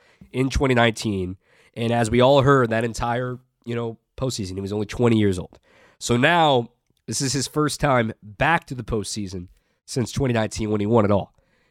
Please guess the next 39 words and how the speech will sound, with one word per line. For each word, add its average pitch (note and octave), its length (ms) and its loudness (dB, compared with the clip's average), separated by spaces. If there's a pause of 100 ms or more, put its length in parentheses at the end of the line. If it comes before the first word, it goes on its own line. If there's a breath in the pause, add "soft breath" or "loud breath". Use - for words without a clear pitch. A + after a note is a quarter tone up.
(120)
He G3+ 200 0
gets A3 220 2
to D3+ 80 -8
be D#3+ 100 2
the B2+ 80 2
guy C3 320 2
now G#2+ 220 0
that's G#2 220 -6
looked A#2+ 300 -2
to A2 160 0
of G2 80 -6
like, G2 120 -14
hey, A#2 400 0 (100)
him F3+ 300 0
and, D3+ 380 2 (260)
you C3 80 -2
know, A#2+ 100 0
for, A#2+ 420 -4
for A#2+ 120 -8
the, A2 200 -6 (460)
looking B2 300 0
at A2+ 80 0
the A2 60 -4
rest B2 200 0
of G#2+ 100 -10
the - 60 -18
team, C#3 160 -2 (300 soft breath)
Yu B2 160 2
Darvish C3+ 380 6
has B2+ 100 2
pitched - 240 -4
in B2+ 80 -2
a B2 40 0
lot C3 180 2
of A#2 100 -4
big B2+ 220 0
postseason B2 520 -4
games. A2+ 480 0 (540 soft breath)
Uh, A#2 160 -6